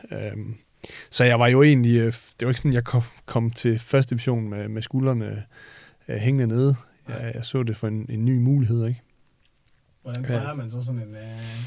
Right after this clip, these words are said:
Speaker 2: oprykning? Øh, er der nogle, øh, nogle store begivenheder, der,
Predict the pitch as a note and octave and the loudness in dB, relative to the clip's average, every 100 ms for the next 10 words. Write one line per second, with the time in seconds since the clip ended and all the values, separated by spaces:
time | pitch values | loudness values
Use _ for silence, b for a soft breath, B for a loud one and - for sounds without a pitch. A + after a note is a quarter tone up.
0 | - D3 C#3+ C3+ A#2+ A#2+ A2+ A#2 A2 A2 | -12 -14 -10 -10 -8 -10 -8 -12 -12 -14
1 | A2 A#2+ A#2 - C3+ B2 A#2+ A#2 A2+ A2 | -14 -14 -16 -14 -10 -6 -6 -6 -8 -10
2 | A2 A#2 C3 _ - - - - - - | -12 -12 -14 _ -20 -20 -20 -20 -20 -14
3 | B2 B2 D#3 C#3+ D3 D3+ D3 C3+ C3 A#2+ | -12 -10 -10 -10 -8 -6 -4 -4 -4 -6